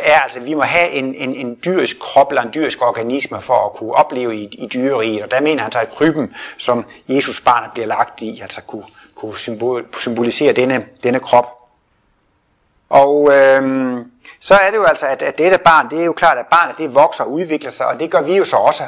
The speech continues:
Over mange liv, så er vi også under udvikling. Og så kommer der jo også denne historie med Herodes, der hører,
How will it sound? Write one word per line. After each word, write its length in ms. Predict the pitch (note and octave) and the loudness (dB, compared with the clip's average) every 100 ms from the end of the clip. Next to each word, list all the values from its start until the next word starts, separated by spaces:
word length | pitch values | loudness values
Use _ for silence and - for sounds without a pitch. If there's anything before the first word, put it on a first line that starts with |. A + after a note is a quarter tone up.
| - | -4
Over 200 | A#2 A2+ | -2 2
mange 360 | A#2 G#3 A#3+ | 2 2 2
liv, 280 | E3 D3+ G#2+ | 2 0 0
så 120 | - | 0
er 40 | D#3 | 0
vi 160 | D#3+ | 4
også 220 | C#3+ D#3+ | 2 2
under 180 | D3 C3+ | -2 -4
udvikling. 720 | A#2 C3 C#3+ A#2+ - G#2+ F#2+ - _ _ _ _ - - | -2 -2 -2 -4 -4 -10 -10 -16 _ _ _ _ -20 -2
Og 300 | B2 B2 B2 | 2 2 -2
så 120 | - | -6
kommer 580 | F3 F#3 G#3 F3 C#3 B2 B2 | 0 2 4 4 4 4 2
der 80 | |
jo 100 | C3 | 0
også 160 | D#3+ E3 | 0 0
denne 180 | D#3+ E3+ | -4 -4
historie 580 | D3 C3+ - D#3+ D#3 B2+ | -6 -8 -4 0 0 0
med 260 | C3 C#3+ | 0 0
Herodes, 760 | D3 - A#2+ A2+ B2+ D#3 D#3+ - | -2 -6 -6 -2 2 2 0 -2
der 120 | A#2+ | -6
hører, 640 | G#2+ B2 B2 D#3 E3+ D#3 | -4 -2 2 4 2 0